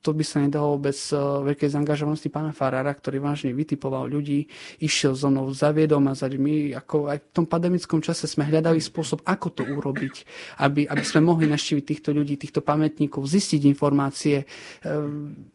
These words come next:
vážne obetovať ja tomu pár dní, on tomu pár dní, nájsť, pozrieť veci v chráme, čo má a vážne napísať to, čo sa dalo, plus kontakty na kňazov, ktorí pôsobili vo farnosti. Je ich dosť veľa, sú to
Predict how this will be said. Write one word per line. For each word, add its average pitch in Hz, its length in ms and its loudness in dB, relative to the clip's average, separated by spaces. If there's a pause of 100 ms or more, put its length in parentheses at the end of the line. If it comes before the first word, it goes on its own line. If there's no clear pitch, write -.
(200)
vážne 170 320 6
obetovať 156 480 2
ja 160 160 6
tomu 156 240 2
pár 143 240 2
dní, 139 320 2
on 175 80 6
tomu 151 320 2
pár 143 240 2
dní, 143 240 2
nájsť, 156 320 2
pozrieť 156 320 2
veci 156 240 2
v 160 80 2
chráme, 196 400 2
čo 143 240 -4
má 143 240 -2 (400)
a 135 120 -2 (600)
vážne 160 400 2
napísať 147 400 -4
to, - 80 -4
čo 156 160 -4
sa 151 160 -2
dalo, 135 320 0
plus - 320 -10
kontakty 156 560 0
na 139 80 -4
kňazov, 143 400 -2
ktorí 139 160 -8
pôsobili 151 560 -2
vo 139 80 -6
farnosti. 143 640 -4 (560)
Je 180 240 2
ich 160 80 -2
dosť 175 240 0
veľa, 170 240 4
sú 147 160 -6
to 156 240 -2